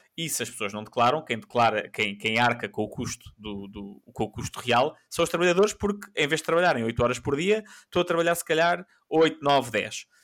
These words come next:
Eh, eh, e lá está, isso é um custo que a empresa que devia ter, que estão os, são os trabalhadores que estão a ter. Eh, a questão é, depois a nível individual, e, e especialmente em sítios como McKinsey,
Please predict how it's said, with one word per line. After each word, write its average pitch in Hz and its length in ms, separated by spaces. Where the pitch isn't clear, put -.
Eh, 127 320
eh, 113 280
e 110 60
lá 107 100
está, 131 220
isso 113 160
é - 20
um 117 80
custo 139 320
que - 100
a 113 60
empresa 120 380
que - 80
devia 120 260
ter, 147 420
que - 60
estão - 200
os, - 180
são 170 120
os 156 60
trabalhadores 160 380
que - 20
estão 165 140
a 160 40
ter. 123 240
Eh, 107 300
a 127 60
questão 156 240
é, 113 120
depois 120 300
a 123 40
nível 123 240
individual, 120 680
e, 104 500
e - 20
especialmente 110 460
em 104 40
sítios 101 280
como 98 200
McKinsey, 104 580